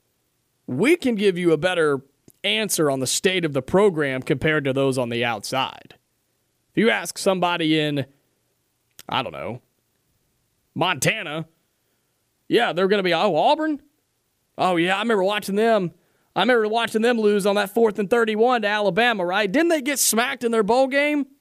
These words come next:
Have they really recovered from Brian Harsin? Yeah, that's a bad program." But they're wrong. They're wrong because people don't know.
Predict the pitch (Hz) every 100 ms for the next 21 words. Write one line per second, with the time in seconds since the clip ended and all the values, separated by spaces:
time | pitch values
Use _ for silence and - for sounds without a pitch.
0 | _ _ _ _ _ - 185 320 320 285
1 | 302 240 220 277 294 254 214 262 277 254
2 | 269 285 294 294 262 - 185 196 190 185
3 | _ _ _ _ - 220 151 156 147 -
4 | 147 131 120 104 87 - _ _ _ _
5 | _ _ _ 190 165 143 135 226 120 57
6 | - _ _ _ _ _ _ _ _ _
7 | - 175 185 320 196 64 58 _ _ _
8 | _ _ _ _ _ _ _ _ - 180
9 | 170 214 208 196 170 160 220 214 82 58
10 | -